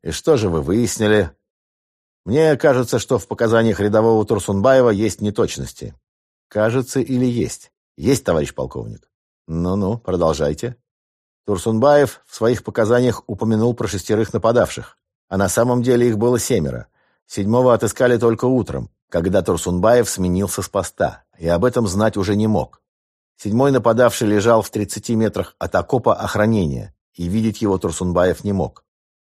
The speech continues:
Так кто же тогда его убил? Ведь со стороны наших окопов велся огонь в сторону немецких позиций.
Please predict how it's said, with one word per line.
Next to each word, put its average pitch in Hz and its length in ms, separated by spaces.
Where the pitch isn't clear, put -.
Так - 180
кто - 300
же 113 100
тогда 113 320
его 123 300
убил? 127 340
Ведь 78 160
со 101 80
стороны 95 400
наших 98 340
окопов 107 540
велся 95 400
огонь 90 240
в 95 80
сторону 101 340
немецких 107 520
позиций. - 560